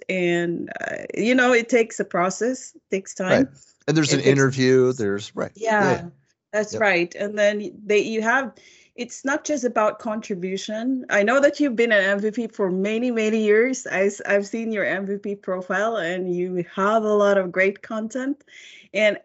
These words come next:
Speaker 1: I, I found out after I talked to, I had an interview, that being an M V P is not about sharing content. It's also your passion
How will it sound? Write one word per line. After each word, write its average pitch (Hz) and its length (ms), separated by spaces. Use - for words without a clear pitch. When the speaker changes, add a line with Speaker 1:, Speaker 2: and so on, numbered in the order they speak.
Speaker 1:
I, 202 400
I 226 80
found 240 400
out 226 560
after 196 680
I 185 160
talked 180 460
to, 175 280
I 185 120
had 190 160
an 180 160
interview, 175 560
that 165 280
being 240 240
an 233 100
M 202 220
V 190 120
P 185 300
is 180 200
not 180 320
about 165 640
sharing 180 460
content. 190 580
It's 185 200
also 185 320
your 175 180
passion 175 880